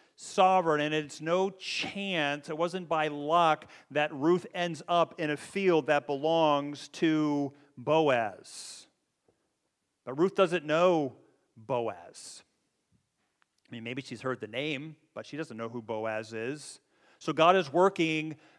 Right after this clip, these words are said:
behind the scenes. God is in charge, even though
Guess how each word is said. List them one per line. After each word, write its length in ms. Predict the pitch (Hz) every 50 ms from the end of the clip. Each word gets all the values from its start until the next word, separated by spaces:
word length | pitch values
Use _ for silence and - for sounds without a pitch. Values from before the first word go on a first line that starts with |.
| _
behind 480 | - 139 131 120 165 165 170 175 175 165
the 60 | 160
scenes. 340 | 139 - 190 190 170 147 131
God 500 | 127 151 143 160 170 175 175 175 170 156 - - - - _ _
is 360 | 165 160 160 156 151 - - _
in 260 | - 156 147 143 139
charge, 840 | 131 - - - - 160 165 160 151 139 135 131 127 127 127 127 -
even 220 | - 165 160 170 170
though 360 | 165 160 156 151 151 151 147